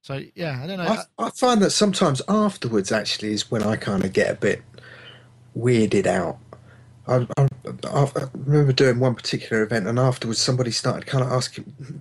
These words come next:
Speaker 2: like, collaring me and asking me all these kind of questions and stuff like that. And I remember being a bit snappy at the time, thinking, "That's kind of not really like me."
Speaker 1: Right.
Speaker 2: But, yeah, no, interesting. But can I just say, I did find, I found these guys quite frightening, actually,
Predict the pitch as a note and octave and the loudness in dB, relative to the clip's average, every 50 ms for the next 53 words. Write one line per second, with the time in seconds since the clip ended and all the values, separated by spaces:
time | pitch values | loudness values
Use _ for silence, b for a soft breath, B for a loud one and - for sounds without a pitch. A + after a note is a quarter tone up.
0 | - - C#3 C3 B2+ - - - - - - - D#3+ D3+ C3+ C3 A#2+ G#2+ G#2+ A2 | -8 -6 -6 -6 -6 -6 -12 -10 -6 -2 2 4 4 6 6 4 2 2 0 0
1 | G#2+ G#2 A2 A2 A2+ A2+ - - A#2+ B2 A#2+ A#2+ A#2+ A#2+ A#2 A2 - - B2 G#2+ | 0 0 -2 -4 -6 -6 -8 -10 -6 -6 -4 -4 -2 -2 -4 -4 -4 -4 -4 -4
2 | G2+ - - - B2+ - - - G2+ G#2 G2 - G2 - - - A#2 - - G#2+ | -2 -2 -2 -2 0 -2 -2 -2 -4 -6 -6 -6 -8 -8 -6 -6 -6 -4 -4 -4
3 | G2 F#2+ B2+ A#2+ - G2 G#2+ G2 B B B B B B B - B2+ C3 C#3+ D3 | -2 0 -2 -2 -2 -4 -6 -8 B B B B B B B -4 0 0 0 2
4 | C3+ C3 - B2 B2 A#2+ A2+ - - A2 - - - - - C#3+ D3+ D3 C3 - | 0 0 0 2 2 2 0 0 0 -2 0 0 -2 -2 -2 -2 -2 -4 -2 -2
5 | A#2+ G2 F#2+ - - - - - B2+ B2 A#2+ G#2+ G2 - - G2 F#2+ - A2 F2+ | -2 0 0 -2 -6 -8 -6 -2 -2 0 0 -2 -4 -6 -6 -6 -6 -4 -6 -6
6 | - - B B B B B B B B B B B B - - - - - F#3+ | -6 -8 B B B B B B B B B B B B -6 -6 -4 0 2 4
7 | D#3+ C3 G#2+ A#2 A#2+ A2 - - - - A#2+ A#2+ B2 A#2 A2 G#2+ G2+ G2+ F#2+ F#2 | 4 4 2 2 0 0 -2 -2 0 0 0 2 2 2 2 2 0 0 -2 -2
8 | F#2 F#2+ - G2 G2 F#2+ A2 A#2+ A#2+ _ _ _ _ b b b b D#3 C#3 C3+ | -2 -4 -4 -8 -8 -8 -6 -8 -8 _ _ _ _ b b b b -6 -6 -2
9 | B2 - F#3+ - F#3+ G#3+ G3+ E3 - F#3 G#3+ B3 B3 G3+ A3 A#3 G3 - D3 C3 | 2 2 4 6 6 4 4 4 2 2 0 2 2 2 2 0 -2 -4 -8 -8
10 | - - A2 B B B B D#3+ C#3 - G3 F#3 F#3+ F#3+ F#3+ G#3+ F#3 - - E3+ | -8 -10 -12 B B B B -6 -6 -2 -2 -2 0 0 0 0 0 2 0 0
11 | D3 B2+ - - C3+ D3 C#3+ C3+ F3 F#3 F#3 - - F3 F3 D#3+ D#3 - - D3+ | -2 -2 -4 -6 -6 -8 -6 -4 -6 -8 -6 -6 -4 -2 -2 -2 -4 -6 -4 -4
12 | D#3+ D3 - F#3 G3 G#3 G3+ F#3+ F3+ E3+ C#3 - D#3 D3+ C#3+ C3 - - - - | -4 -4 -2 -2 -2 0 0 0 -2 -2 -4 -4 -4 -2 -2 -4 -4 -6 -4 -2
13 | F#3 G3 D#3 - _ _ _ _ _ - - - D#3+ D3+ - - - G2+ G2+ G#2 | -2 -2 -2 -4 _ _ _ _ _ -10 -4 -2 -2 -2 -4 -6 -8 -10 -10 -8
14 | G2+ F#2+ F#2+ - - - - G2+ G2+ - | -10 -12 -12 -14 -14 -12 -12 -12 -12 -14